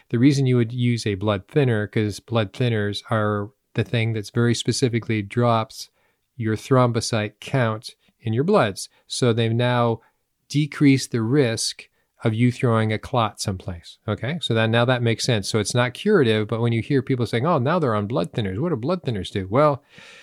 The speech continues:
they do a lot of bad things, but the good thing they do, and the reason they're used, is people who have heart conditions and heart cons-, and, and, and cardiovascular condur-,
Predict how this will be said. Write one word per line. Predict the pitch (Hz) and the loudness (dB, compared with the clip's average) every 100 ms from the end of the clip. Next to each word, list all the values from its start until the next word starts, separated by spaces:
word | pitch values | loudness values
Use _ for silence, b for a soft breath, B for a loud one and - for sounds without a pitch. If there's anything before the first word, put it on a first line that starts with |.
| B B - | B B 2
they | 131 | 6
do | 147 | 6
a | |
lot | 113 95 | 6 4
of | |
bad | 131 180 - | 4 4 2
things, | 107 98 | -2 0
but | - | -2
the | 104 | 0
good | 107 185 - | 2 0 0
thing | 113 | 0
they | 98 | 0
do, | 95 101 | -2 0
and | 147 | 0
the | 110 | 0
reason | 104 113 110 101 | 0 0 0 0
they're | 101 98 | 0 -2
used, | 92 196 151 117 | -2 0 2 0
is | 110 | -4
people | - 123 123 | -4 -2 0
who | 113 104 | 0 0
have | 110 | -2
heart | 95 147 156 _ _ _ - | -2 -4 -4 _ _ _ -6
conditions | 113 110 95 - 143 - | -2 0 -2 -2 -4 -4
and | 101 | -4
heart | 113 110 | -4 -4
cons-, | - 113 - | -6 -6 -4
and, | 120 110 | -4 -2
and, | 117 110 _ _ 123 | -4 -4 _ _ -6
and | 101 98 | -6 -2
cardiovascular | 120 113 107 107 104 - 107 | 0 2 2 0 -2 -4 -4
condur-, | - 104 123 139 | -4 0 0 0